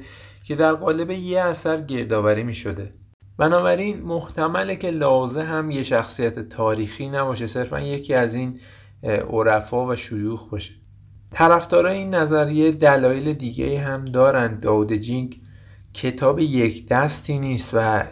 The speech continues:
عبارات تکراری و به اصطلاح نابهنگامی زیاد داره، بنابراین به نظر می‌رسه که کار یک نفر نیست.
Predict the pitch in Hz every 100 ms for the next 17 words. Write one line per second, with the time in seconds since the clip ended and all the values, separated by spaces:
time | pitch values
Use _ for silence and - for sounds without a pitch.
0 | - 139 143 143 156 160 - 135 127 -
1 | 120 113 117 135 131 120 120 110 - 113
2 | 107 104 113 107 104 110 107 104 104 104
3 | 127 113 107 104 117 110 104 107 107 107
4 | 110 120 120 - - - - - - -
5 | - - - 120 117 120 117 139 156 156
6 | 147 165 143 - 127 139 131 107 104 -
7 | 110 - 110 - 117 104 90 -